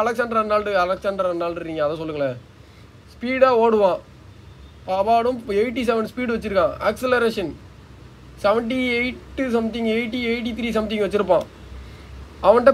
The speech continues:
பின் பாயிண்ட் கிராசர் இருக்கு, இவங்கிட்டயும் பின் பாயிண்ட் கிராசிங் இருக்கு. அவன் பிளே ஸ்டைல் பாத்தீங்க அப்படின்னா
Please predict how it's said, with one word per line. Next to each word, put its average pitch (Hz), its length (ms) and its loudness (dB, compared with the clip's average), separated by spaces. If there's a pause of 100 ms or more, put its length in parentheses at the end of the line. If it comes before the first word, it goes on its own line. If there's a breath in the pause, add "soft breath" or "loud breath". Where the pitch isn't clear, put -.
பின் 247 160 2
பாயிண்ட் 262 200 8
கிராசர் 220 380 6
இருக்கு, 180 220 0 (180)
இவங்கிட்டயும் 208 460 0
பின் 208 120 -2
பாயிண்ட் 190 200 6
கிராசிங் 165 340 2
இருக்கு. 143 240 -2 (400)
அவன் 208 240 6
பிளே 226 140 6 (100)
ஸ்டைல் 277 320 6
பாத்தீங்க 240 340 6
அப்படின்னா 185 400 2